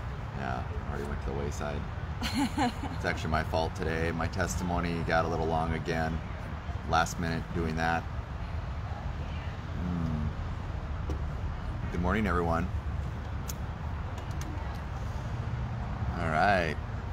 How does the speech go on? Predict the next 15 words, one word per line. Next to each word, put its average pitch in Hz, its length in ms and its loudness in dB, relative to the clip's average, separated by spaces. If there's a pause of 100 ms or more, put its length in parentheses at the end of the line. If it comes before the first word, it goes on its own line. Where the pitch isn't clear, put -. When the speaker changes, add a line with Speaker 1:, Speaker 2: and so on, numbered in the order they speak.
(420)
Speaker 1:
See - 140 -4
some 90 220 -2
of 87 60 2 (240)
the - 60 -4
people - 160 0
popping 90 360 4
on, 104 360 4
so - 160 -2
that's 85 180 -2
great. 101 380 4 (1400)
Speaker 2:
Yes, - 300 -2
good 175 100 -2
morning. 226 440 0 (1800)
Speaker 1:
It's - 240 -2
like 87 140 -2